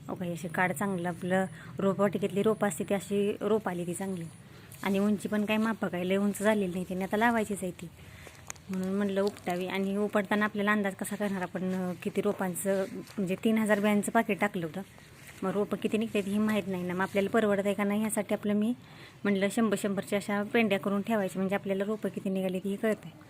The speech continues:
मग प्रत्येक वेळेला एक एक करून मोजून आपलं शंभर झालं की पेंड्या बांधून ठेवल्या, म्हणजे कसं की अंदाज घावतो. आणि टोमॅटोच्या रोपातनी काकड्यातनी तण लय उगवले,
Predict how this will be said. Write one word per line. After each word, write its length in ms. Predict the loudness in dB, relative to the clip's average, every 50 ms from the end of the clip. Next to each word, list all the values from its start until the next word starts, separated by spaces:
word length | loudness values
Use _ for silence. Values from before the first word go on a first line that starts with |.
| -20 -20 -20 -20 -20 -20 -20 -12 -8 -6
मग 60 | -4
प्रत्येक 400 | 0 0 -2 0 0 -2 -2 0
वेळेला 240 | 0 0 2 4 4
एक 240 | 4 2 2 2
एक 180 | 0 -2 -2 -4
करून 260 | -6 -4 -2 0 0
मोजून 360 | 2 2 2 0 0 0 -2
आपलं 400 | -2 -4 -4 -2 0 0 2 0 -2 -6 -6 -4
शंभर 280 | 0 0 0 0 -2 -2
झालं 220 | -2 -2 -2 -2
की 140 | -4 -6 -6
पेंड्या 300 | -4 -2 -2 0 0 0
बांधून 320 | 0 0 -2 0 -2 -4 -4
ठेवल्या, 340 | -4 -4 -4 -4 -6 -10 -12 -14 -20 -20 -20 -20 -20 -20 -20 -20 -20 -20 -20 -20 -20 -20 -16 -10
म्हणजे 300 | -6 -4 -4 0 0 0
कसं 240 | 0 0 -2 -2 -4
की 120 | 0 2 2
अंदाज 320 | 2 4 2 0 0 0
घावतो. 220 | 0 0 0 0
आणि 180 | 0 2 2 0 -2 -4 -12 -4 0
टोमॅटोच्या 500 | 0 2 2 2 0 0 -2 0 0 0
रोपातनी 440 | 0 0 -2 -2 -8 -6 -6 -6 -2
काकड्यातनी 480 | -2 -2 -2 0 -2 -2 -2 -4 -4 -2 -2
तण 100 | 0 0
लय 160 | 2 2 0
उगवले, 460 | 0 0 -2 -4 -4 -6 -4 -6 -8